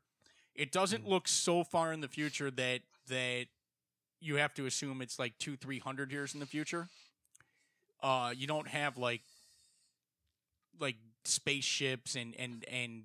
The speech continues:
Speaker 1: the technology, tou-, you know, everything doesn't look like it's completely advanced to where it's a, a, a generation two or three beyond. But they also have things that we don't have yet.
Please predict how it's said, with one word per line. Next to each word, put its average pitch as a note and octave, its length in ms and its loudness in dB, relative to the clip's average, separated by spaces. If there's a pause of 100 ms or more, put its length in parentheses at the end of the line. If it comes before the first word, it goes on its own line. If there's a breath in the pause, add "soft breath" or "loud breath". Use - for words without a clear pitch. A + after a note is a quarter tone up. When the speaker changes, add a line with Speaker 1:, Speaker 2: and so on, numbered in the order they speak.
Speaker 1:
the B2+ 80 -4
technology, C#3 680 0
tou-, C#3 260 0
you C#3+ 100 -6
know, C3 80 -4
everything C#3+ 340 -6
doesn't C3+ 240 -4
look C3+ 120 -6
like B2+ 140 -4
it's B2 120 -8
completely C#3 680 -6
advanced A#2+ 540 -4
to C3+ 80 -6
where B2+ 140 -2
it's A#2 140 -8
a, B2 60 -6 (200)
a, C3 100 -6 (260)
a C3 60 -6
generation C3 640 -2
two C#3 180 -4
or C3 100 -2
three C3+ 440 0 (480 soft breath)
beyond. C#3+ 380 4
But B2+ 100 -4
they D#3+ 100 2
also G3 280 4
have F#3 180 2
things E3 220 -2
that - 120 -6
we D#3+ 120 -4
don't D3+ 180 -4
have B2+ 300 -4
yet. - 260 -10